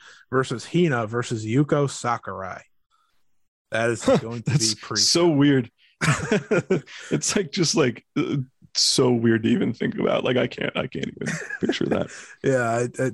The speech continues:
Speaker 1: there's no reason to predict who wins that. Uh, Yuko Sakurai is the person that was added to that match. Uh, she was removed from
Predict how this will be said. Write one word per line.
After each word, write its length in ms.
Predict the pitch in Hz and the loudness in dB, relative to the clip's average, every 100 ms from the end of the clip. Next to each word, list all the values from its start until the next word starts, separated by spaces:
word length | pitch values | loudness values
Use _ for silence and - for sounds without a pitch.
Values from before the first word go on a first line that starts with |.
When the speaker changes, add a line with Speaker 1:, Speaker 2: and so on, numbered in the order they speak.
| - - | -4 2
Speaker 1:
there's 280 | 160 143 | 2 2
no 180 | 143 135 | 2 2
reason 380 | 120 110 101 98 | 0 -4 -8 -10
to 80 | 110 | -12
predict 400 | - 104 107 - | -12 -10 -10 -12
who 120 | - | -14
wins 280 | - 113 - | -14 -14 -10
that. 240 | 107 - | -10 -4
Uh, 200 | 123 120 | -2 0
Yuko 300 | 117 165 185 | 2 2 2
Sakurai 580 | 160 180 156 151 139 135 | 2 0 0 0 0 0
is 260 | 123 120 - | 0 -4 -6
the 100 | 110 | -8
person 440 | - 117 - 104 | -2 -2 -4 -6
that 160 | 101 92 | -8 -8
was 120 | - - | -8 -4
added 300 | 101 98 - | -4 -4 -10
to 100 | 101 | -10
that 200 | 101 - | -10 -8
match. 360 | 104 101 - - | -10 -10 -12 -6
Uh, 160 | 110 104 | -2 -2
she 300 | - 104 104 | -4 -6 -4
was 320 | 101 101 - | -4 -4 -6
removed 400 | 101 101 98 - | -6 -4 -4 -8
from 460 | - - 104 101 | -10 -4 -4 -4